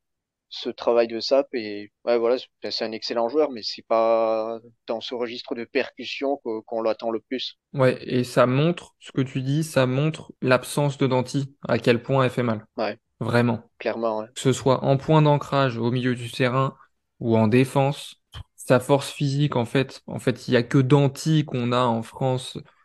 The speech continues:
Speaker 2: euh, sur, sur un
Speaker 1: Mm.
Speaker 2: profil comme ça, et également dans le jeu au sol. Parce que là, pour le coup,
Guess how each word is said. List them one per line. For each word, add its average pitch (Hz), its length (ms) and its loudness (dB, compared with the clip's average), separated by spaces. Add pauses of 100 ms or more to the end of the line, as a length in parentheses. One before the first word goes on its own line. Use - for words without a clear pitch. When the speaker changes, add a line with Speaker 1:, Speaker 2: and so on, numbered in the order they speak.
(240)
Speaker 2:
euh, 107 280 -2
sur, - 360 -8
sur 127 200 2
un 117 60 4
Speaker 1:
Mm. - 60 -2
Speaker 2:
profil - 320 -6
comme 113 200 2
ça, 156 340 0
et 156 420 4
également 147 520 4
dans 139 120 2
le 127 60 2
jeu 123 140 0
au 127 80 2
sol. 113 260 -4 (180)
Parce 117 180 -4
que 143 60 2
là, 143 140 6
pour 131 180 2
le 127 140 4
coup, 160 480 0